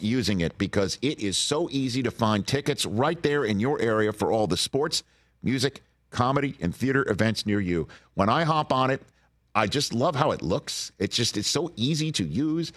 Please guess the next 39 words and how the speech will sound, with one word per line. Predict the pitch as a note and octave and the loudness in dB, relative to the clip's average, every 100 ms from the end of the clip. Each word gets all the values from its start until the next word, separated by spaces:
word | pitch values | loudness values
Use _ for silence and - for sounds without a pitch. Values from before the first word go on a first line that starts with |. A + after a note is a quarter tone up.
| _ _ | _ _
It's | G#2 - | -4 -2
so | - D#3 | -2 -2
fun | B2 - D3+ E3 E3+ | -2 -2 0 0 0
to | A#2+ | 0
actually | A2 B2 - A2+ | 2 2 2 0
see | - - C#3+ D#3+ G3 - _ _ - | 0 0 0 0 -2 -6 _ _ -10
where | F2 A2+ D3 | 0 0 2
the | B2+ | 0
view | E2+ B2 D#3+ | 0 0 0
is | E3 - | 0 0
from | B2+ | 0
the | G#2+ | 0
seat | - D3 E3+ | 0 0 -2
that | C3 A2+ | -2 0
you're | G#2 | 0
thinking | - C3 C#3 D#3+ D#3+ A2 | 0 0 0 0 0 2
of | G2 D2 | 0 2
buying. | G#2 A#2 C3+ D#3 E3 - - _ | 2 2 2 2 -2 -6 -20 _
All | C3+ D#3 E3+ | 0 2 2
in | D3+ | 2
prices, | - C#3+ D3 - F3 D#3+ - | 2 2 2 2 0 0 0
show | - D#3 | 0 0
your | D3+ F#2+ | 2 0
total | - - D#3 D#3+ - | 0 0 2 0 0
right | G2 A2+ D#3 - | 0 2 0 2
up | A2+ A2 | 0 0
front | - C3+ C#3 | 0 0 0
so | - | 0
you | A2+ A2+ | 0 0
know | G#2 C#3+ | 2 2
you're | E3+ | 0
getting | B2+ B2+ A#2+ | 0 0 0
a | G2 | 0
great | A2 C3 A#2+ | 0 0 0
deal | C3+ C3 | -2 0
without | F#2 G#2 A2 D3 - | 0 0 2 0 -2
the | |
hidden | E2 C3+ B2+ - | -2 0 -2 -4
fleas, | - B2+ D3 | -2 -2 -2